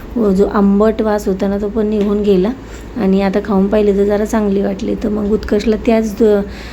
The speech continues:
गुळामध्ये मी, अ, हे दिलेलं आहे दूध आणि आता इथे ना मी याला थोडंसं चमच्याने थोडंसं असं स्क्रब करणार आहे आणि म्हणजे जेणेकरून त्यातली जी पात-, अ, बारीक अशी पेज आहे ना, ती खाली जाईल दुधामध्ये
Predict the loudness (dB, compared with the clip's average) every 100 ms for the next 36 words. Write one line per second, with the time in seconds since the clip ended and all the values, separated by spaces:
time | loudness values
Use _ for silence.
0 | -12 0 2 4 2 2 2 2 2 2
1 | 2 2 2 2 2 2 2 0 0 -2
2 | -4 -6 -2 -2 -2 -6 -12 -12 -10 -2
3 | 2 2 4 2 2 0 0 2 2 2
4 | 0 0 0 0 0 0 0 2 2 0
5 | 0 2 2 0 -2 -4 -6 -2 0 2
6 | 2 -2 -2 0 2 2 2 2 0 -8
7 | -12 -12 -12 -4 0 2 2 2 2 2
8 | 0 0 0 0 2 0 -2 -4 0 0
9 | 0 -4 -2 0 2 4 4 4 2 -2
10 | -2 0 2 2 -2 -6 -4 -2 -2 -4
11 | -6 -4 2 2 2 0 0 -2 0 0
12 | 2 0 0 -2